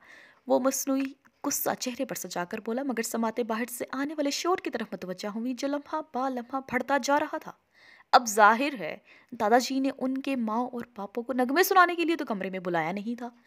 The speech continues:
वलीद जूते खाने के लिए बिल्कुल तैयार था। शुमाल और जनूब हमेशा के लिए एक होने जा रहे थे। ये मत समझें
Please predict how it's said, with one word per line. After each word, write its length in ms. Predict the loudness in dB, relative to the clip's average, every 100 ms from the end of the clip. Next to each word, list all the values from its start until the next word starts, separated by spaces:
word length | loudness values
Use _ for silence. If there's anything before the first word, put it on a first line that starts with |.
| -20 -20 -20 0
वलीद 520 | 4 6 6 4 0 -10
जूते 580 | -8 4 6 8 6 6
खाने 280 | 6 4 2
के 100 | -2
लिए 140 | -4
बिल्कुल 420 | -2 -4 -6 -10 -6
तैयार 460 | 0 4 4 4 -2
था। 120 | -8 -10 -20 -20 _ -12
शुमाल 460 | -8 -2 0 0
और 240 | -2 -2 -2
जनूब 320 | -4 -4 -4 -4
हमेशा 360 | -4 -4 -4
के 140 | -6 -8
लिए 320 | -8 -10 _
एक 260 | -4 -4 -6
होने 240 | -6 -6
जा 200 | -4 -4
रहे 220 | -4 -4 -8
थे। 120 | -6
ये 220 | -2 -2 -4
मत 120 | -10
समझें 560 | -8 -8 -8 -8 -8